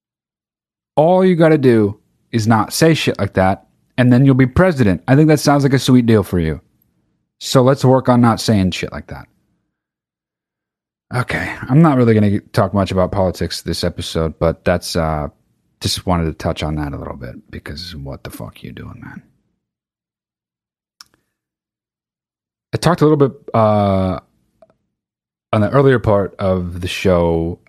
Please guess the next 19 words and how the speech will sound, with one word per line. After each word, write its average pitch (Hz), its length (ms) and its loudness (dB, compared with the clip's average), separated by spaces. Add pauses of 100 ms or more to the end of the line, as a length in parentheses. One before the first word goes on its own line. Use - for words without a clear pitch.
(220)
today 82 480 -4
about, 87 580 -4 (100)
um, 82 600 -6 (3000)
when 127 180 2
I 113 80 2
was 104 160 0
young 101 280 2
with 98 100 -2
the 104 100 -4
internet, 95 520 0 (220)
fucking 87 420 -4
bung, 480 340 -4
bung, 494 220 0
bung, 269 140 0
bung, 160 200 4
bung, 123 760 4
tss, - 800 -4 (2250)
tss, - 420 -4
bung, 453 180 -2